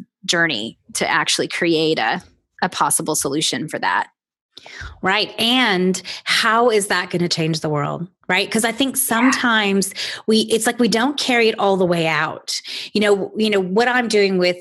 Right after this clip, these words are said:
Speaker 2: helping clients streamline and, and scale their businesses, like, that's great. That's helping women make more money. That's helping women, you know, have more balance.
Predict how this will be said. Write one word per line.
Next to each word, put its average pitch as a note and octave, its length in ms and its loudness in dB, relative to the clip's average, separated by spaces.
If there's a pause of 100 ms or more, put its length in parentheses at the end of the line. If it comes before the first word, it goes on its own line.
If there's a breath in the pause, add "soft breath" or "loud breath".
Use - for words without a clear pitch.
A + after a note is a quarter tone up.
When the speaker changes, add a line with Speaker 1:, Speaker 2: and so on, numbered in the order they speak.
(160)
Speaker 2:
helping F#3 400 0
clients E3+ 500 -2
streamline D#3+ 760 0
and, D#3 300 -2
and F3 120 0
scale D#3+ 280 -2
their D#3 120 0
businesses, F3+ 560 -2 (240 loud breath)
like, G#3+ 220 -2 (280 loud breath)
that's C#4 260 0
great. E3+ 500 -2 (200)
That's F#3 280 -2
helping F3 320 -2
women E3 240 0
make E3 200 -4
more C3+ 120 -4
money. G#3 420 0
That's F3+ 220 -2
helping E3 280 -2
women, D#3 320 -2
you D3+ 160 -4
know, D3+ 80 -2
have D3+ 240 -4
more D3 120 0
balance. G#3 640 0